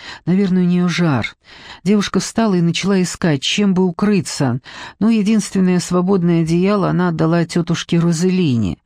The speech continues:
По иронии судьбы, в распоряжении Офелии оставался только плащ Торна. Что ж, она была не настолько горда, чтобы пренебречь им.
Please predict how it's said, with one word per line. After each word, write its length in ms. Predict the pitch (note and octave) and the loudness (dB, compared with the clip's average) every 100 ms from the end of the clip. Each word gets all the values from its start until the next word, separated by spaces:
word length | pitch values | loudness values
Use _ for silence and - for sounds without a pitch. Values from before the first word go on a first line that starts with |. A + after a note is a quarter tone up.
| _ _ _ _ _ | _ _ _ _ _
По 120 | - | 0
иронии 360 | G3 C4 C#4 B3 | 2 4 4 2
судьбы, 500 | - G3+ D#3+ E3+ A3+ | 2 0 2 2 2
в 80 | F#3+ | 2
распоряжении 720 | F#3 - E3+ E3+ G#3 F#3 F3 | 0 0 0 2 2 2 0
Офелии 320 | E3 G#3+ G#3 | 0 -2 0
оставался 580 | E3+ - F3 F#3+ F3 E3+ | -2 -2 0 0 0 -2
только 320 | E3 F3 E3 | 0 -2 -2
плащ 360 | D#3+ F3 E3 - | -2 0 0 -2
Торна. 520 | - D#3+ B2+ A#2+ G2+ - - - - - | -2 0 2 0 -2 -6 -20 -20 -20 -20
Что 300 | - - A#3+ | -12 -2 0
ж, 120 | A#3+ G3 | 2 2
она 200 | F#3 G3+ | 2 2
была 260 | F3+ F3+ | 2 2
не 140 | F3+ F#3+ | 2 2
настолько 580 | F#3 - - D3 D3 | 2 -2 -2 -2 0
горда, 380 | C#3 D3 D#3 F#3+ | 0 0 0 0
чтобы 400 | F#3+ - D3+ D#3 | 0 -2 0 0
пренебречь 720 | D#3+ F3 E3+ E3 D3+ B2+ - - | 0 0 2 2 0 0 0 -2
им. 240 | A2 - | -2 -4